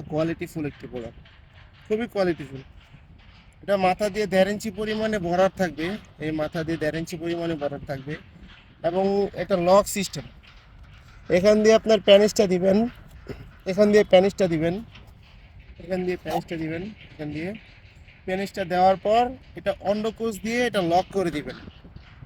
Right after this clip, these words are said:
লক করে দিবেন, যতটুক টানার প্রয়োজন ততটুক টেনে লক করে দিবেন। তাহলে এটা স্ট্রং থাকবে। আপনার যখন নাকি কাজ করবেন, আপনার পানিটা যদি আউটও হয়ে যায়, সেই ক্ষেত্রে আপনার এটা স্ট্রং থাকবে,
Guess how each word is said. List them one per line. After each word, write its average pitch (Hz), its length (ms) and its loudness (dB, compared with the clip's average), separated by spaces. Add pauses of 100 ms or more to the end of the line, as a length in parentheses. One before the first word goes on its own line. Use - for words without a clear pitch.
(460)
লক 165 240 -4
করে 190 160 -2
দিবেন, 196 300 -2
যতটুক 190 440 -4 (180)
টানার 170 300 -4
প্রয়োজন 185 520 -4 (220)
ততটুক 170 320 -8 (100)
টেনে 185 260 -4
লক 170 300 -2
করে 175 160 -4
দিবেন। 185 360 -4 (1120)
তাহলে 190 420 2
এটা 214 220 -4 (160)
স্ট্রং 226 260 -4
থাকবে। 151 360 0
আপনার 180 420 2 (160)
যখন 175 300 -4
নাকি 196 260 -4
কাজ 170 320 -4
করবেন, 202 420 -2 (540)
আপনার 160 260 0
পানিটা 190 340 -2
যদি 190 320 -2
আউটও 185 440 2
হয়ে 202 160 2
যায়, 196 320 4 (320)
সেই 190 280 0
ক্ষেত্রে 220 380 0
আপনার 214 280 0
এটা 208 160 -2 (180)
স্ট্রং 190 280 -4
থাকবে, 135 300 -8